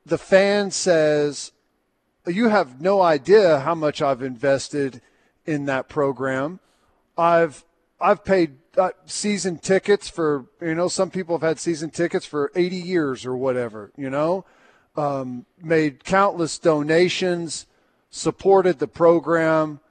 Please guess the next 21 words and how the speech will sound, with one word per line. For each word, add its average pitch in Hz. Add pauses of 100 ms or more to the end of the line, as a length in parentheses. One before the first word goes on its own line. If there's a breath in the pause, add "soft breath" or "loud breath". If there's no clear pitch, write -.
(400)
went 180
to 175
games 170
whenever, 160 (640)
uh, 151
the 135
team 185
wasn't 170 (300)
very 151
good." 196
Like, 160
people 196
have 123
been 170
there 160
through 151
thick -
and 147
thin 180
and 151
invested 156